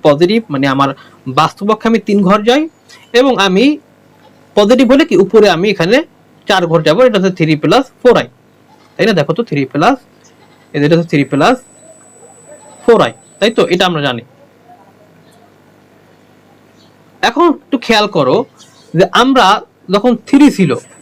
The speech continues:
তখন আমরা কেন শুধু বাস্তবপক্ষে গেলাম, মানে আমি ডান দিকে গেলাম বা বাস্তবপক্ষে গেলাম,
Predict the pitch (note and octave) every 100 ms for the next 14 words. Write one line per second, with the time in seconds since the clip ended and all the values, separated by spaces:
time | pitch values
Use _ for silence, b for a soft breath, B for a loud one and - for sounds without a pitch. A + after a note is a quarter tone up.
0 | - _ - _ B3 D4+ D4 C#4+ C#4 -
1 | A#3+ C#4 - C#4 A3 G#3 G#3+ B3 C4 B3+
2 | G3 E3 C3 C#3 E3 E3+ F3 A3+ A#3+ A#3+
3 | D#3+ C#3 D3 E3+ D3+ G3 - A#3 G#3 G3
4 | D#3+ C3+ C#3+ C4